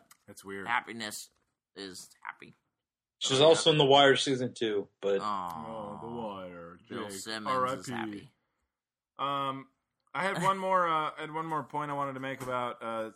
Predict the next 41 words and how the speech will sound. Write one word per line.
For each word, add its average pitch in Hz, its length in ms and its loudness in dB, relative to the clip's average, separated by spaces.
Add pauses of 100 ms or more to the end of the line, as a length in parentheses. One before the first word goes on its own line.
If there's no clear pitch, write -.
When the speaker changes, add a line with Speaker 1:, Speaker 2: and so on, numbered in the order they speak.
(100)
Speaker 1:
Saving 131 220 -10
Private 120 180 -4
Ryan 120 240 -4
that 113 120 -6
I 104 120 -4
totally 113 400 -8
missed. 117 340 -12
Speaker 2:
Mm-hmm. 143 160 -8
Speaker 1:
Uh, 180 220 -4
I 107 40 -4
wanna 127 200 -4
say 131 140 -8
there 123 180 -4
was 120 140 -6
fucking 151 340 0
Home 151 220 -2
Alone 139 380 2
music 110 340 -2 (180)
in 123 140 -4
this 135 100 4
Speaker 2:
Yeah, 185 100 6
Speaker 1:
movie. 185 120 2
Speaker 2:
there 214 120 10
was. 208 300 8
There 180 160 6
was 180 160 2
one 202 220 0
scene. 156 420 -6
Speaker 1:
Legit 147 440 -2
Home 185 200 0
Alone 175 340 6
music 123 540 -6 (260)
in 143 140 -8
this 135 180 -6
scene. 120 300 -8 (220)
Thank 135 180 -6
you, 143 100 -6
John 156 240 -6
Williams, 147 320 -10
for - 160 -20
that. 85 320 -12